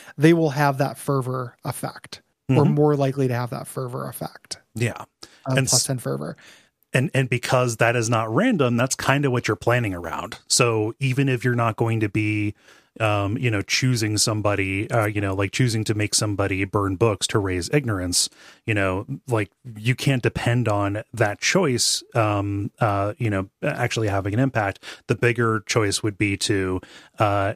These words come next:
Speaker 2: A, pick somebody who might have a, you know, who might have a definite chance to raise it, um, or just making sure that you don't pick somebody who's going to tank it. <laughs>
Speaker 1: Yes.
Speaker 2: You know,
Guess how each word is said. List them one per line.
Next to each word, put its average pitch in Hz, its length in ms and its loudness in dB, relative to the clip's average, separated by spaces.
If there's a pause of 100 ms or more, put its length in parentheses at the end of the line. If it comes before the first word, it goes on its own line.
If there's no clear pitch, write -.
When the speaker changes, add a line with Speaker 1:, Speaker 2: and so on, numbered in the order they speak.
Speaker 2:
A, 117 320 0
pick - 260 -2
somebody 107 500 0
who 107 220 0
might 104 200 0
have 101 140 -2 (100)
a, - 40 -4
you 123 140 0
know, 104 160 -2
who 113 180 0
might 107 140 2
have 101 100 -2
a 110 60 2
definite 110 340 0
chance 98 280 0
to 98 80 -4
raise 92 280 0
it, 202 220 -4 (440)
um, 107 300 2 (100)
or 104 440 2 (240)
just 123 200 4
making 117 320 0
sure 117 200 2
that 110 120 -4
you 104 200 -2
don't 110 220 0
pick 104 200 0
somebody 98 420 -2
who's 98 180 0
going 92 220 0
to 85 80 -4
tank 90 300 -4
it. - 160 -12 (280)
<laughs> 190 100 2 (420)
Speaker 1:
Yes. 135 280 0
Speaker 2:
You 143 80 0
know, 120 120 2